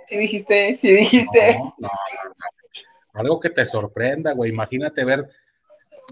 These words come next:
Speaker 2: ya ves que también en estas semanas, güey, se, se hizo ahí medio viral el... Bueno, fue la lucha de Penta, güey, contra C M Punk.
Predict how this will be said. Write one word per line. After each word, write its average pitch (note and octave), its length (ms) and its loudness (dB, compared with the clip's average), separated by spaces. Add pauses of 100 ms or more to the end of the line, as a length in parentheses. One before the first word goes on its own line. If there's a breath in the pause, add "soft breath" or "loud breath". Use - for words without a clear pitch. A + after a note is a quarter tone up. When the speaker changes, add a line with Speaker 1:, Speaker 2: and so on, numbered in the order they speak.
Speaker 2:
ya C#3+ 140 -6
ves D#3+ 160 -4
que E3 80 -4
también C#3+ 280 -2
en D3+ 80 -4
estas D3 200 -8
semanas, C3+ 460 -4
güey, B2 240 -2
se, A2 320 -6 (300)
se - 240 -8
hizo A#2+ 220 -6
ahí C3+ 140 0
medio C3 340 -2
viral A#2 380 -2
el... A#2+ 220 -4 (1500)
Bueno, C3 320 -8 (200 soft breath)
fue E3 180 -2
la F3+ 100 0
lucha E3+ 340 -2
de C#3 100 -2
Penta, E3 340 -4
güey, E3+ 180 -2
contra A#2 300 -8
C C3+ 100 -6
M B2+ 140 -4
Punk. G#2+ 260 -8